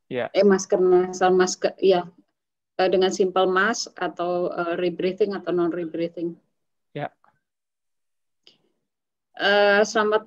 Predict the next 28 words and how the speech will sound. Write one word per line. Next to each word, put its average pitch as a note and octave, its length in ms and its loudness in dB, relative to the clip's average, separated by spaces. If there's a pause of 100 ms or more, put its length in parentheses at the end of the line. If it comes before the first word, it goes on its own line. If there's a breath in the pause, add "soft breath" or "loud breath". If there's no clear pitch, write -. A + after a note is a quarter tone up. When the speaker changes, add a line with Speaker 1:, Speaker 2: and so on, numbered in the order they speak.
Speaker 2:
malam, A3 440 2
Prof. C4 240 0
Dari G3 280 4
Dokter G3 560 -2
Beni. F#3 800 0
Berapa - 380 -8 (180)
angka A3 240 -4
P - 200 -2
O A3+ 120 4
dua G#3+ 320 4
yang A#3+ 160 0
dikatakan G3 600 -4
terlalu G#3 560 2
tinggi? F#3 840 0
Berdasar F#3+ 520 -4
pengalaman, G3 720 -4
ada G#3 640 -2
hasil G3 720 0 (560 soft breath)
A G#3 160 0
G G3+ 160 6
D G3+ 160 2
pasien G3+ 560 -2
P - 160 0
O G3 320 4
dua G3 480 0
hingga G3+ 400 0
dua F3 320 -2
ratusan. D#3+ 880 -6